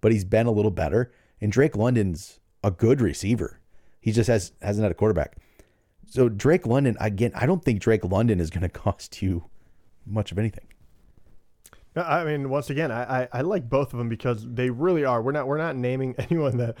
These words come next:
Speaker 1: Yeah.
Speaker 2: you're gonna have to reach to get. I don't think you have to give up a ton. And I think both of these guys are, are trending in the right direction. And I also think that this is probably before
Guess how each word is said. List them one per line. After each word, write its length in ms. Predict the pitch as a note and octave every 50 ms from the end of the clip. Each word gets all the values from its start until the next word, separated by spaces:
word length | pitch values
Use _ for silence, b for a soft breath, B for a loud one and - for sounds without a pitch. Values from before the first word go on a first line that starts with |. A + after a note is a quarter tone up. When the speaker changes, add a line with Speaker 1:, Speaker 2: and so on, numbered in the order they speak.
| B
Speaker 1:
Yeah. 140 | A#2 D#3 D#3
Speaker 2:
you're 100 | D#3+ D#3+
gonna 140 | D#3+ D3+ C#3+
have 120 | C#3+ C#3 -
to 60 | C#3
reach 480 | B2 A2+ A#2+ C3 C3 B2+ A#2 - - -
to 120 | - B2
get. 260 | G#2 A2+ A#2 A2 G2+
I 60 | G2+ A2+
don't 160 | C3 C3+ B2+
think 120 | D3 C3+
you 60 | B2
have 80 | B2 A#2
to 80 | - A#2
give 200 | A2 A#2 A2 A#2+
up 180 | A#2 G2+ - -
a 100 | A#2 A2
ton. 460 | - - - - C3 C3 A#2 G#2 G2 - b b b b b b
And 280 | - C3 B2+ B2+ A#2+ A#2
I 100 | A#2 B2+
think 220 | A#2+ D#3 D3 A#2+
both 200 | G#2+ A#2+ B2 A#2+
of 120 | - B2+ A#2
these 160 | B2 A#2 G#2
guys 320 | A#2 A#2+ A#2 A2+ A2+ A2
are, 480 | - - A#2+ A#2 A2+ A2+ A2 G#2+ G#2+ - - _ _ _
are 340 | B2+ A2+ A2 A2 G#2+ G2+ - _ _
trending 380 | - - - E3 F#3+ G3 G3 F#3+
in 100 | F3+ D3+
the 80 | C#3+
right 160 | C3+ C3+ C3+ C3
direction. 540 | - B2 A#2 A2+ A#2 - - B2+ A#2+ A#2 b b b b b b -
And 120 | B2+ B2+
I 100 | C3 C3
also 260 | C#3+ D3+ C#3 - C#3+
think 260 | A#2+ - C3+ C3 B2+ B2
that 200 | B2+ A#2+ A2+ -
this 180 | C#3+ C#3+ -
is 100 | D#3+ C#3
probably 520 | - - - - C3+ C3 C#3 C#3+ D3+ D#3 C3+
before 680 | B2+ C3 B2 - - C3 B2 B2 B2 A#2+ A#2+ A#2 -